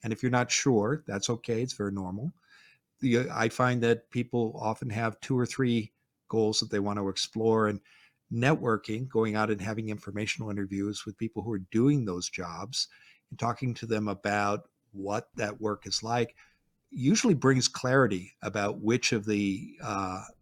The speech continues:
of the two or three opportunities you're most, uh, interested in. Once you have that clarity,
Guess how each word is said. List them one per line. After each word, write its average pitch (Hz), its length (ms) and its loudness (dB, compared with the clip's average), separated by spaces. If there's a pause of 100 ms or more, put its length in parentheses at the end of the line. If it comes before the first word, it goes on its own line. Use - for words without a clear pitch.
(140)
of 101 140 -10
the 101 100 0
two 110 220 -4
or 107 80 0
three 104 220 -4
opportunities 101 840 -2
you're 95 100 -2
most, 95 380 -4 (380)
uh, 90 340 -14 (360)
interested 95 540 -6
in. 87 120 -14 (440)
Once 233 180 2
you 185 60 8
have 190 200 6
that 123 180 4
clarity, 104 540 0